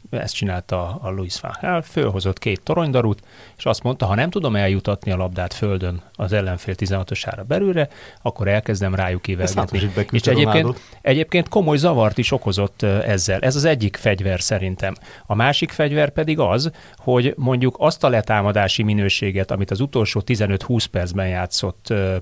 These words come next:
Speaker 1: Portugália, azt mondjuk azt a nyomásgyakorlást kicsit hamarabb elkezdem
Speaker 2: Mhm.
Speaker 1: csinálni, de hát olyan, már azt nem mondom, hogy kocogós volt a tempó, mert ez nem igaz, de azok a fajta, ö,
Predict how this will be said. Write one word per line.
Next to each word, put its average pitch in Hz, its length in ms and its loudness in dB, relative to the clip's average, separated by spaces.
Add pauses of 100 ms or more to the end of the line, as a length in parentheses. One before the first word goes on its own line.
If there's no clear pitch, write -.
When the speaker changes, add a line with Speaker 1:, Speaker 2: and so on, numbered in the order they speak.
Speaker 1:
Portugália, 123 800 0
azt - 220 -2
mondjuk 117 260 0
azt - 220 0
a 127 40 2
nyomásgyakorlást 98 1040 0
kicsit - 260 -4
hamarabb 104 400 0
elkezdem 104 540 0
Speaker 2:
Mhm. 101 100 2
Speaker 1:
csinálni, 107 420 2
de 117 100 0
hát 113 180 0
olyan, 151 340 0 (440)
már 117 160 -2 (760)
azt 151 200 -6
nem 185 100 2
mondom, 202 200 0
hogy 143 120 0
kocogós 123 500 -2
volt 117 180 2
a 117 60 4
tempó, 110 300 0
mert 107 160 2
ez 101 120 0
nem 117 180 0
igaz, 98 360 0 (300)
de 104 160 2
azok 208 300 2
a 131 40 2
fajta, 110 640 2 (400)
ö, 101 560 2